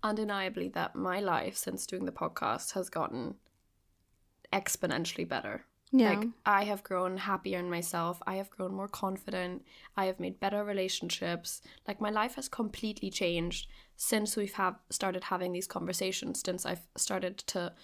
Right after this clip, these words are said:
Speaker 1: understand myself better, work through my past, be less ashamed of things in my past. Like, that is just so, so true, and I know that, and I would, like, it doesn't mean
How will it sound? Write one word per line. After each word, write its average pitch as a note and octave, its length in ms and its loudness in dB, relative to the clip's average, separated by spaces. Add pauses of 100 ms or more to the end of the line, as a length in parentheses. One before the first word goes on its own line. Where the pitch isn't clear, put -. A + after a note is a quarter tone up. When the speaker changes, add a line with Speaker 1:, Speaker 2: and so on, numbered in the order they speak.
(280)
Speaker 1:
understand F#3+ 400 2
myself F3 300 -4
better, F3 280 0
work F3+ 240 -2
through F#3 220 -6
my F3 140 -4
past, F3 720 4 (560)
be F3+ 560 -2
less F#3 240 -2
ashamed F#3+ 460 0
of F#3 100 0
things F3+ 380 -2
in F#3 100 -2
my F3+ 120 0
past. F3+ 680 0
Like, D#3+ 240 -2 (540)
that G#3 280 8
is G3+ 360 -2 (340)
just A3 260 0
so, G#3 280 4
so G3 380 4
true, F#3+ 320 2
and E3+ 100 2
I E3+ 80 2
know F#3 300 4
that, - 340 0
and F#3 120 -2
I F3+ 100 0
would, F3 260 -4 (160)
like, - 220 -2
it F#3 100 -2
doesn't F3+ 360 0
mean F3+ 420 0